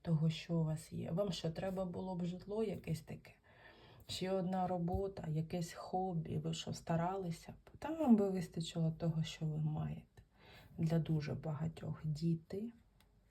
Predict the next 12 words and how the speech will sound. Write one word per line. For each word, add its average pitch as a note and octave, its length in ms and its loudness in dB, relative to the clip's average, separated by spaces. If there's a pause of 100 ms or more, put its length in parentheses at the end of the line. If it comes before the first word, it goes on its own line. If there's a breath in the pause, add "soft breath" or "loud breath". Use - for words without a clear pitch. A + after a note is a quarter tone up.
(920 loud breath)
це D#3 180 -4
дуже E3+ 380 0
великий C#3+ 960 -2
стимул. - 760 4 (840 loud breath)
Але D#3 240 6
вони D#3 340 8
не A#3 160 8
повинні F#3+ 640 4
бути D#3+ 360 -4
всім D#3+ 340 2
вашим D3+ 440 -2
життям. D3+ 520 -6